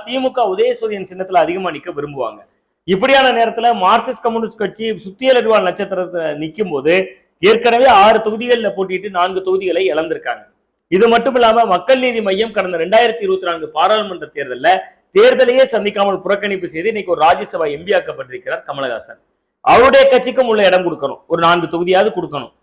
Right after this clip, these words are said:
So அப்படி திமுக தலைமைக்குள்ள ஏற்கனவே நெருக்கடியான சூழல் இருக்கிறப்ப மார்க்சிஸ்ட் கம்யூனிஸ்ட் கட்சியினுடைய அழுத்தம் என்பது ரொம்ப கவனம் பெறுது. அப்படின்னா சி பி எம் கூட்டணியை விட்டு வெளியே வந்துருவாங்களான்னா அதற்கான வாய்ப்பே இல்லை, ஏன்னா அவர்களுக்கு வேறு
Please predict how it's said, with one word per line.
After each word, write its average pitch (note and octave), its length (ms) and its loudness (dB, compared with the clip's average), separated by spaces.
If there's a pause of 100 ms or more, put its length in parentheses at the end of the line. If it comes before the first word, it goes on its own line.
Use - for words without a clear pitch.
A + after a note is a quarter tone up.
(200)
So A3+ 100 2
அப்படி F#3 240 0
திமுக C4+ 340 0 (100)
தலைமைக்குள்ள G3 520 -4
ஏற்கனவே G#3+ 560 -2
நெருக்கடியான A3 640 -2
சூழல் E3+ 360 -6
இருக்கிறப்ப C3+ 380 -8 (520)
மார்க்சிஸ்ட் C4 460 2
கம்யூனிஸ்ட் A#3 340 -4
கட்சியினுடைய F#3 480 -4
அழுத்தம் G#3+ 420 0
என்பது D#3+ 200 -4
ரொம்ப E3+ 200 -4
கவனம் D3 340 0
பெறுது. - 200 -12 (240)
அப்படின்னா E3 260 0
சி A#3 220 -2
பி A3+ 100 -6
எம் G#3 180 2
கூட்டணியை F#3+ 320 0
விட்டு F3 200 -2
வெளியே E3 200 0
வந்துருவாங்களான்னா C#3 640 -4 (360)
அதற்கான B3+ 460 4
வாய்ப்பே G#3 440 4
இல்லை, F3+ 220 0 (160)
ஏன்னா F#3+ 220 0
அவர்களுக்கு F3 340 -2
வேறு C#3 160 -4